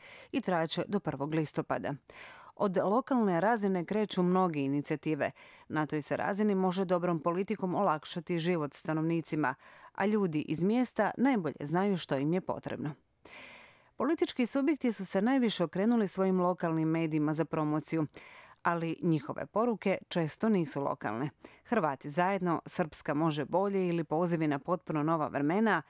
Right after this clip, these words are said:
neke su od njih. S druge strane, koliko je znanje ili interes ljudi o politici koji popunjavaju liste za vijeća? Je li na lokalnoj razini ipak potrebno nešto drugo,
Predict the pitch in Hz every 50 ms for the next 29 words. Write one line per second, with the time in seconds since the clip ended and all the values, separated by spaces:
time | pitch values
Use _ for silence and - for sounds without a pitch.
0 | - - - - - - 165 151 139 139 - 165 160 - 202 175 151 - 87 85
1 | - - 220 - - _ _ - - - - - - - - - - 202 185 -
2 | 214 196 160 151 - - 175 185 202 220 208 - - 208 202 190 - 170 165 151
3 | 156 175 180 202 202 190 170 170 180 196 180 175 165 160 156 - - 180 180 196
4 | 185 185 165 151 - 143 151 196 214 - 214 - - 170 - - 160 156 - 156
5 | 147 - 160 165 170 180 196 196 185 170 156 156 160 151 - - 170 165 175 196
6 | 180 175 147 - - 196 - - - _ - - - - - - - - 202 226
7 | 269 285 277 262 247 226 214 208 233 247 - 247 214 190 175 180 220 233 202 202
8 | 180 175 175 208 220 - - 165 - - 170 180 180 - 170 170 165 160 156 160
9 | 160 147 - - 165 156 175 190 180 160 160 147